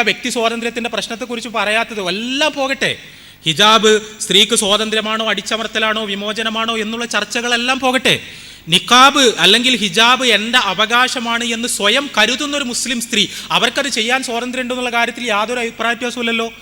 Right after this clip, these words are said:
യാതൊരു തർക്കമില്ലല്ലോ. അതിൽ, അതിൽ ഒരു വിധത്തിലുള്ള അഭിപ്രായ ഭിന്നതകൾക്കും യാതൊരു സാധ്യതയുമില്ലല്ലോ. അങ്ങനെ ഒരു മുസ്ലിം പെൺകുട്ടിയെ നിർബന്ധിച്ചുകൊണ്ട് ശിരോവസ്ത്രം അഴിക്കാൻ, ആ, പ്രേരിപ്പിക്കുന്ന സമയത്ത്, ഇപ്പോൾ ഇവർ, ഈ പെൺകുട്ടി ഇവരുടെ അനുഭവ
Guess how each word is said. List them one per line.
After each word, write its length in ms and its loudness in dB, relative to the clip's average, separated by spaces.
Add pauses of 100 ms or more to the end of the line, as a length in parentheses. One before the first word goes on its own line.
(420)
യാതൊരു 340 4
തർക്കമില്ലല്ലോ. 600 2
അതിൽ, 160 2 (320)
അതിൽ 160 2 (100)
ഒരു 100 2 (100)
വിധത്തിലുള്ള 580 0 (360)
അഭിപ്രായ 420 2 (120)
ഭിന്നതകൾക്കും 640 -2
യാതൊരു 320 -2
സാധ്യതയുമില്ലല്ലോ. 720 -2 (520)
അങ്ങനെ 320 2 (100)
ഒരു 140 2
മുസ്ലിം 380 -4
പെൺകുട്ടിയെ 500 -2 (100)
നിർബന്ധിച്ചുകൊണ്ട് 880 -2
ശിരോവസ്ത്രം 680 -2
അഴിക്കാൻ, 340 2 (360)
ആ, 40 8 (320)
പ്രേരിപ്പിക്കുന്ന 680 2
സമയത്ത്, 340 0
ഇപ്പോൾ 160 0 (300)
ഇവർ, 140 2 (100)
ഈ 140 4
പെൺകുട്ടി 420 -4
ഇവരുടെ 320 -2
അനുഭവ 300 -4